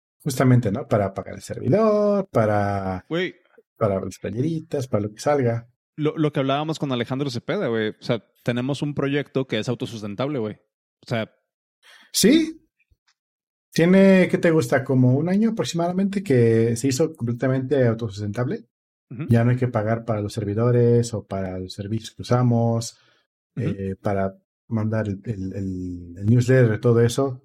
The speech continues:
Speaker 1: Ya, to-, todo eso se paga, se paga solito, por así decirlo.
Speaker 2: Sí.
Speaker 1: Eh, ahora sí que es como que ustedes mismos se están fondeando que les lleguen cosas más chidas cuando las mandamos.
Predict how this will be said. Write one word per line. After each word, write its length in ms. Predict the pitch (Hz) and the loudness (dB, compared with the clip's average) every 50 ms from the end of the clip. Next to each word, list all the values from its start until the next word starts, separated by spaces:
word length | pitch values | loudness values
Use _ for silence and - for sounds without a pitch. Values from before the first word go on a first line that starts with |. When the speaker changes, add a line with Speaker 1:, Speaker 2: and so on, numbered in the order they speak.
| _ _ | _ _
Speaker 1:
Ya, 240 | 107 117 - - - | -12 -10 -10 -12 -8
to-, 240 | - - 127 127 127 | -2 0 0 0 2
todo 140 | 135 135 | 0 0
eso 100 | 127 117 | 0 -2
se 140 | - - 120 | -4 -8 -4
paga, 280 | - 120 117 123 123 120 - - _ _ _ _ _ _ _ | -2 0 0 2 0 -2 -4 -8 _ _ _ _ _ _ _
se 140 | - - - | -6 -4 0
paga 240 | 127 151 156 175 165 | 2 4 4 4 4
solito, 340 | - 143 135 135 131 131 127 | 4 4 4 4 2 0 0
por 160 | 120 117 110 | 0 -2 -2
así 180 | 101 - 127 120 | -2 -2 0 0
decirlo. 480 | 117 113 - - 113 - - - - _ _ _ _ _ _ _ _ _ | 0 0 -2 -4 -6 -6 -8 -10 -14 _ _ _ _ _ _ _ _ _
Speaker 2:
Sí. 120 | - - 135 - _ _ _ _ _ | -12 -12 -12 -12 _ _ _ _ _
Speaker 1:
Eh, 840 | 117 110 104 104 101 101 101 98 98 98 101 98 95 101 107 - _ _ _ _ _ _ _ _ _ _ _ _ _ _ _ _ _ _ | -2 0 0 0 0 0 0 -2 -2 -2 -2 -2 -4 -4 -6 -12 _ _ _ _ _ _ _ _ _ _ _ _ _ _ _ _ _ _
ahora 160 | - 139 131 | 2 2 4
sí 120 | 127 - 135 | 4 2 0
que 60 | 147 | 0
es 80 | 135 - | 0 2
como 240 | - 131 127 123 | 2 4 4 4
que 80 | 127 131 | 4 2
ustedes 400 | 123 127 - 165 170 175 156 143 | 0 4 4 6 6 6 4 4
mismos 380 | 147 151 139 147 160 180 190 190 | 0 0 0 2 2 4 2 2
se 160 | - - 120 | 2 0 0
están 420 | - - 127 123 123 127 127 127 | 0 2 2 4 4 4 4 2
fondeando 760 | 127 131 127 120 110 117 117 120 117 120 117 110 104 101 - | 2 2 2 4 4 4 4 4 2 2 2 0 -2 -4 -6
que 200 | - 101 98 98 | -6 -4 -4 -2
les 180 | 98 101 98 98 | -2 -4 -4 -4
lleguen 320 | 107 107 110 113 110 - | -4 -4 -4 -6 -6 -8
cosas 300 | - - 95 104 101 - | -10 -12 -12 -12 -12 -14
más 120 | 104 101 | -14 -14
chidas 440 | - - 117 104 - 156 - - _ _ _ | -10 -8 -8 -8 -8 -10 -12 -16 _ _ _
cuando 200 | - - - - | -14 -14 -12 -10
las 120 | 104 104 | -10 -8
mandamos. 480 | 101 95 107 - 160 180 160 - _ | -10 -10 -12 -14 -16 -16 -18 -18 _